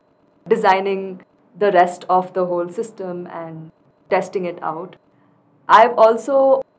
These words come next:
for a long time, had a personal interest in, uh, circular economy for coffee. That's a project that I've been doing a bunch of research on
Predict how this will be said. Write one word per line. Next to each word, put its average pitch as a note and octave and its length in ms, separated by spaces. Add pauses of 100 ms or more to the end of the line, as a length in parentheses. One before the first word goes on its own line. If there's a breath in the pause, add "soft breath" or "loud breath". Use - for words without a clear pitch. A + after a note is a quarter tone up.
(140)
for A#3+ 160
a G#3+ 40
long G3 300
time, G3+ 260
had F#3+ 320
a F#3+ 40
personal F3+ 520
interest F3+ 560
in, F3 420
uh, D#3 180
circular G3 460
economy F#3 560
for F3 300
coffee. D4 520 (600)
That's F#3+ 400
a - 60
project F#3+ 640
that F3+ 320
I've F3+ 220
been F3+ 180
doing F3 500
a F3+ 80
bunch E3+ 260
of F#3+ 160
research F3+ 460
on F3+ 440